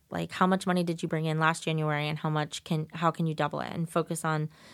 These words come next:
looking at a week by week basis and setting goals for yourself. Again, just because you don't hit the goals doesn't mean that you stop achieving or, uh, striving for them. But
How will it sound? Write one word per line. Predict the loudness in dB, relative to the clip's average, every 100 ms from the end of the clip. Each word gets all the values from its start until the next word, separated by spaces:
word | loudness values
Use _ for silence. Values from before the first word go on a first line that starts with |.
| -8 0
looking | 2 4 2
at |
a | 2
week | 2 0
by | 0 0
week | 0 0
basis | -2 0 -4 -4
and | -4 -2
setting | 0 2 2 2
goals | 0 0
for | -2
yourself. | -4 -2 -2 -2
Again, | 0 0 0 0
just | 0
because | 0 0
you | 2
don't | 2
hit | 0 -4 -2
the |
goals | 0 0 0 -4 -12 _ _ -2
doesn't | 0 0
mean | 0 -2
that | -4 -8 _ -8
you | -6
stop | -2 2 4 2 -6 _ _
achieving | -4 0 2 2 0 0
or, | 0 -2
uh, | -4
striving | -2 2 2 2 -2
for | -4
them. | -4 -4 0
But | 0 0